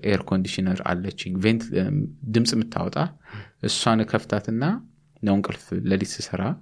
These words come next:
በእሷ ነው የምተኛው ቀን ቀን። እሱን ስከፍተው የውጭውን እንቅልፍ ይውጣውና ይሄኛውን ድምፅ ብቻ ነው የምሰማውና ያን ነገር ሁላ ማ-፣ ወደ ማድረግ ልገባ ትችላለህ። ብዙ ነገሮች አሉ። ወደ ውስጥ እየገባ ስመጣ ሽፍት ወርክ ስትሰራ የእንቅልፍ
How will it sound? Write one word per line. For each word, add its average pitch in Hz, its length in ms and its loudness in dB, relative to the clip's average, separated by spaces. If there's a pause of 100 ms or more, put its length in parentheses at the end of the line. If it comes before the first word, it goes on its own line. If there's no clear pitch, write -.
(300)
በእሷ - 200 2
ነው 87 140 0
የምተኛው - 380 -4
ቀን - 180 -8
ቀን። - 160 -12 (460)
እሱን 113 220 0
ስከፍተው 117 420 -2 (160)
የውጭውን 107 640 6
እንቅልፍ - 340 -4 (140)
ይውጣውና 107 580 0 (420)
ይሄኛውን 104 380 4 (300)
ድምፅ 101 260 2
ብቻ - 200 -8
ነው - 120 -6
የምሰማውና 104 520 -4
ያን 110 300 4
ነገር 98 240 2
ሁላ 98 180 0 (140)
ማ-፣ 101 220 2 (100)
ወደ 104 240 6
ማድረግ 101 260 0
ልገባ - 300 -2
ትችላለህ። - 380 -2
ብዙ 165 180 6
ነገሮች 151 400 6
አሉ። 87 140 -4 (100)
ወደ 95 180 4
ውስጥ 98 220 -2
እየገባ 101 460 2
ስመጣ - 360 -4 (600)
ሽፍት - 280 -8
ወርክ 101 180 0
ስትሰራ 104 380 -2 (140)
የእንቅልፍ 95 360 -2